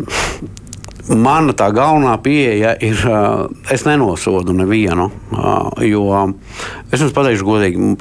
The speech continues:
es šo, es to, par to biju ielicis arī publikāciju. Es, ā, šajos, mums nav tiesību nosodīt pilnīgi nevienu par viņa rīcību un par viņa izvēlēm. Es šo trīs gadu laikā esmu iepazinies ar, ā, vairākiem jauniešiem, kuri ir bijuši ieslodzījuma vietās, sākot ar vieglākiem noziegumiem,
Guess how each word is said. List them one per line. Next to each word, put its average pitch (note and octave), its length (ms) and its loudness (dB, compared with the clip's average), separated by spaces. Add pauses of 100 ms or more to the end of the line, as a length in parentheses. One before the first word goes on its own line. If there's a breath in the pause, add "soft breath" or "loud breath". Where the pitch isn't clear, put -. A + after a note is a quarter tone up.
es A2 80 -2
šo, B2 320 0
es B2 160 -2
to, A#2 160 -2
par - 160 -2
to A2+ 80 2
biju A2 160 2
ielicis G2 220 -2
arī F#2 100 -2
publikāciju. - 680 -2 (100)
Es, B2 320 0
ā, G#2+ 540 2 (100)
šajos, G2+ 400 -2 (240)
mums C3 240 0
nav C3+ 160 2
tiesību A#2 380 0
nosodīt G2 500 0
pilnīgi B2 300 2
nevienu G#2 260 2
par G2 140 0
viņa G2+ 180 2
rīcību A#2 520 0 (500 loud breath)
un - 80 -4
par A2 100 2
viņa A#2+ 300 2
izvēlēm. F2+ 560 0 (420 loud breath)
Es G2+ 160 0
šo A2+ 140 0
trīs C3+ 240 2
gadu G#2 100 2
laikā A2 400 2
esmu A2+ 160 0
iepazinies G2+ 480 0
ar, G2 160 0
ā, F#2+ 140 2 (580)
vairākiem A2 560 2
jauniešiem, G2+ 560 0
kuri G2+ 220 0
ir F#2 100 -4
bijuši G2 300 0
ieslodzījuma F#2 480 0
vietās, - 260 -4 (220)
sākot G2+ 340 0
ar G#2 80 2
vieglākiem A2+ 480 2
noziegumiem, G#2 560 2